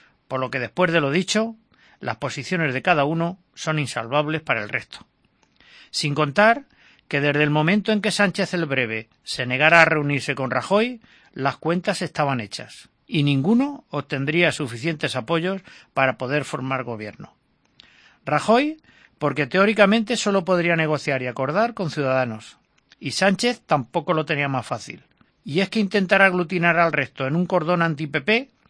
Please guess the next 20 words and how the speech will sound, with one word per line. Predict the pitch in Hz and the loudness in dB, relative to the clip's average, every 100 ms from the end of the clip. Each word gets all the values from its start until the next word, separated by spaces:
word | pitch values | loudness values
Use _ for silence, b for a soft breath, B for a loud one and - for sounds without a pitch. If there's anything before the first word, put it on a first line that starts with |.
| _ | _
era | - 156 147 | 0 2 2
poco | 175 156 | 0 -2
menos | 151 196 202 - | 0 0 -2 -2
que | |
imposible, | 160 120 120 151 123 104 - _ b b b _ | -4 -4 -6 -6 -6 -10 -18 _ b b b _
tanto | - 214 - 262 294 b b b - | 4 4 2 -4 -6 b b b -8
como | 139 143 | -4 -2
mezclar | 143 131 180 180 - | -2 -2 4 6 6
churras | - 185 165 | 0 0 -2
con | - 139 | -2 -2
merinas | 131 175 208 240 233 - _ | 0 2 2 2 -2 -12 _
o, | - | 0
lo | 156 160 | 2 2
que | 220 | 2
es | |
lo | 214 | 2
mismo, | 156 120 110 117 - _ _ | 2 0 -6 -10 -18 _ _
Ciudadanos | - 143 139 160 202 | -6 -4 2 2 2
con | - 160 | 0 -2
Podemos. | 139 131 123 104 - | 0 0 -2 -6 -14